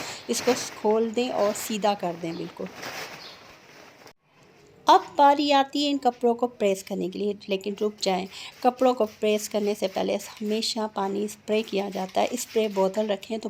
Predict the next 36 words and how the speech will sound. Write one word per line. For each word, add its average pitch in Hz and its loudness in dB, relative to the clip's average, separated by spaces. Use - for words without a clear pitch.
बहुत 208 2
ज़बरदस्त 202 0
रिजल्ट 196 0
मिलता 190 -4
है। 196 -2
इससे 269 4
ये, 247 4
अ, 202 2
हाथों 233 4
से 262 2
हम 247 4
जो 233 -2
पानी 214 2
ऐसे 208 2
छिड़कते 220 -2
हैं 233 0
ना, 233 0
वो 220 -2
कहीं 208 0
ज़्यादा, 190 2
कहीं 196 0
कम, 226 0
कहीं 202 0
किस - -6
तरह 233 4
पड़ता 226 0
है, 233 6
वो 226 4
बिल्कुल 220 0
भी 233 -2
ठीक, 233 -4
अ, 214 6
प्रोसेस 214 0
नहीं 240 0
होता, 226 2
बिल्कुल 226 2